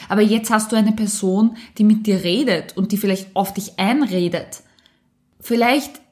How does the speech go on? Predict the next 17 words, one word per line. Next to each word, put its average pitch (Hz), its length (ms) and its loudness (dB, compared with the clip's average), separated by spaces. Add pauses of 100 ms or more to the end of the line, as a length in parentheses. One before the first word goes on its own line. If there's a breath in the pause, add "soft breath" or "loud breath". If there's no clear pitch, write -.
(120)
könnte 254 360 0
dir 269 200 0
diese 240 320 -2
Person 233 460 0
den 220 160 4
größten 247 420 0
Blödsinn 240 460 0
überhaupt 226 560 -2
erzählen 214 400 2
und 220 120 0
du 214 60 -2
glaubst 190 340 0
es 202 120 -4
trotzdem, 208 480 -4
einfach 196 340 0
weil 196 140 2
diese, 214 360 2